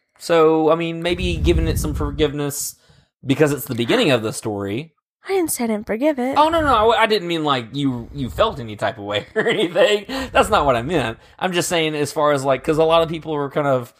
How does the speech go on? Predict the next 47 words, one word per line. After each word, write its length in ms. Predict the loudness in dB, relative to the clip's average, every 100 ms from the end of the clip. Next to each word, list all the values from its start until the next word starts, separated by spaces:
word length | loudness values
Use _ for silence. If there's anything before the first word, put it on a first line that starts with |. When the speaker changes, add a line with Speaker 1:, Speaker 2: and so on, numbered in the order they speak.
| _ _ -6
Speaker 1:
e-, 40 | -2 0
especially 380 | 2 2 2 2
what, 120 | 2
what 180 | 2 2
we're 120 | 2
seeing 180 | -4 -6
with 120 | -4
the 80 | -2
ratings, 360 | 0 0 -2 -6
if 120 | -8
the 80 | -4
ratings 320 | -4 -4 -4
are 160 | -4 -4
actually, 440 | -8 -12 -14 -14 -14
I 60 | -16
don't 160 | -16
think 160 | -20 -20
they're 160 | -20
actually 260 | -20 -4 -2
Speaker 2:
If 80 | 0
Speaker 1:
true. 100 | 0
Speaker 2:
they're 120 | 0
not 240 | 2 0
bots. 380 | 0 -2 -2 -2
Speaker 1:
Yeah, 140 | 0 0
if 200 | -2 -10
they're 120 | -10
not 240 | -8 -8
bots. 440 | -10 -10 -12 -8 -8 -2 0
<laughs> 280 | 2 2 -2 -6 -14 -18 -20 _ _
So, 240 | 2 2 4
in 220 | 0 -2
getting 260 | -2 -2 -2
to 300 | 2 4 4
our 640 | 6 8 8 6 2 -4 -6
Resistance 500 | -2 2 2 0 -6
review 460 | -6 -2 0 0
for 160 | -2 -6
the 160 | -2 -2
episode, 560 | -2 -4 -2 -2 -4 -8 _ _ 2
uh, 200 | 4 4
just 200 | 0 -4
a 40 |
quick 200 | -2 -2
synopsis. 680 | -2 -4 0 0 0 -4 -6
So, 180 | 0 2
essentially, 760 | 2 -2 -6 -2 0 0 -2